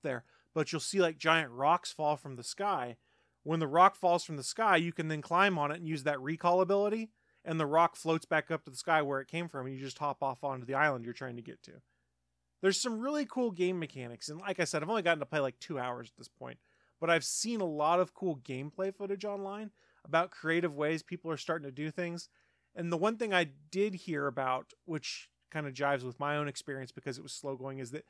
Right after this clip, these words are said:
people are taking an awful long time in the early tutorial stage where you basically unlock all the powers and you're kind of constrained to one single area to explore, is that it's taking people longer than it was expected. And the question is, is it because it's harder or people are getting distracted going off and doing their own thing?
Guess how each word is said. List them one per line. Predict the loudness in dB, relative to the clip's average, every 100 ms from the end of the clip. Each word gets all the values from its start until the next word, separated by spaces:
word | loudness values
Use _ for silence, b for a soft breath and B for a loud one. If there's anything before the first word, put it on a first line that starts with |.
| _ _ _ _ _ _
people | -8 0 2
are | 4
taking | 2 2 -2
an | -6 -10 0
awful | 4 4 4 0
long | 2 0 0
time | 0 0 2
in | -2
the | -6 -4
early | -2 -2 -4
tutorial | -10 -8 -4 -2 -4
stage | -6 -10 -10 -14 -10
where | -6
you | -4
basically | -2 -4 -6
unlock | -4 0 0 2
all | 0
the | -2
powers | -2 -2 -2 -4 -8 -8
and | -10
you're | -8 -8
kind | -6 -8
of | -8
constrained | -10 -8 -6 -6 -6
to | -6 -8 -10 _ _ _ -4
one | -2 -2
single | -4 -6 -4 -4
area | -4 -4 -4
to | -6
explore, | -8 -10 -8 -6 -6 -8
is | -10
that | -10
it's | -12 -8
taking | -8 -6 -8
people | -8 -8 -4 0
longer | 6 6 4 -2
than | -4
it | -4
was | -4 -6
expected. | -8 -4 -4 -4 -12 -14 -20 _ _ _
And | -6
the | -6
question | 2 2 2 -2
is, | -4 -4
is | -8
it |
because | -8 -6 -6
it's | -4
harder | 0 0 0
or | -4 -4
people | -4 -4 -4
are |
getting | -4 -6 -6
distracted | -8 0 2 0 -4
going | -4 -2
off | -2 -4
and | -4
doing | -6 -6
their | -6
own | -6 -8
thing? | -8 -10 -10